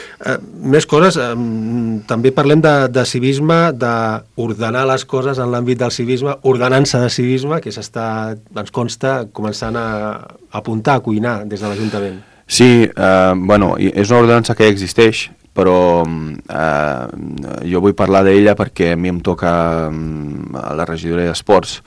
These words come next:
Speaker 1: Mhm.
Speaker 2: perquè, eh, hem vist que els camps de futbol, tant de Moja com de Sant Pere Molanta, doncs, eh, hi ha caps de setmana, quan no hi ha,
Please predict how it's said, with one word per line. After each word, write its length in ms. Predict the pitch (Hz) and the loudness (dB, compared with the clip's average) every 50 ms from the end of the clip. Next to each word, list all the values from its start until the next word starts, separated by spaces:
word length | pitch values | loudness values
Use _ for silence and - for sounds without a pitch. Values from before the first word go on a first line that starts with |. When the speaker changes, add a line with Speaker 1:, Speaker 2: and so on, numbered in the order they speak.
| - | -14
Speaker 1:
Mhm. 220 | - 117 107 143 - - _ | -12 -10 -10 -12 -14 -10 _
Speaker 2:
perquè, 320 | - - - - 80 78 | -10 -10 -8 -8 -6 -4
eh, 1040 | 78 80 80 82 80 78 80 78 76 73 73 71 71 71 - 71 73 76 76 71 71 | -2 -2 0 0 0 0 -2 -2 -4 -6 -6 -8 -8 -10 -10 -10 -8 -8 -8 -8 -8
hem 140 | 71 73 78 | -8 -8 -6
vist 200 | 78 82 80 - - | -4 -4 -4 -4 -4
que 120 | - 95 85 | -2 0 2
els 920 | 85 87 87 87 87 82 85 82 80 78 80 73 65 52 - 71 76 - - | 2 2 2 2 2 0 0 -2 -4 -4 -6 -8 -10 -8 -8 -6 -6 -6 -4
camps 200 | - 87 82 85 87 | -2 -4 -2 -2 -4
de 80 | 82 | -6
futbol, 500 | - - 85 82 - 95 98 107 123 123 - - - | -6 -6 -10 -2 4 4 6 6 4 2 -2 -10 -8
tant 300 | - 92 76 76 78 82 | -4 -4 -4 -2 -4 -4
de 420 | 78 78 78 78 78 78 78 78 76 | -4 -2 -2 -2 -2 -2 -2 -4 -4
Moja 540 | 76 78 76 82 82 87 90 85 87 87 82 | -6 -8 -10 -8 -4 -4 -4 -2 -4 -6 -6
com 180 | - 80 82 | -6 -6 -6
de 180 | 82 82 85 80 | -4 -4 -4 -4
Sant 200 | - - 85 82 | -4 -4 -4 -4
Pere 160 | 92 85 87 | -4 -4 -4
Molanta, 560 | 82 82 87 92 95 95 85 107 104 107 - - - - - - - - - - - - - - - _ | -4 0 0 0 0 2 4 4 4 4 2 -2 -10 -20 -20 -18 -18 -18 -20 -20 -20 -20 -20 -20 -20 _
doncs, 540 | - - 87 85 87 85 82 85 82 80 85 | -14 -10 -6 -4 -2 -2 -2 -4 -6 -4 -2
eh, 540 | 85 82 82 82 82 82 82 82 82 82 82 - - - - 98 | 0 0 0 0 0 0 0 0 -2 -2 -4 -6 -8 -10 -10 -8
hi 100 | 90 87 | -6 -6
ha 100 | 85 87 90 | -6 -4 -2
caps 200 | 95 92 90 98 | -2 -2 0 0
de 60 | 92 | -2
setmana, 600 | 87 - 95 90 95 98 101 101 107 117 123 123 123 | -2 -2 0 2 2 2 4 4 4 4 4 2 0
quan 200 | - - 80 80 | -2 -6 -6 -4
no 100 | 80 80 | -4 -4
hi 100 | 82 82 | -2 -2
ha, 120 | 82 82 | -2 -2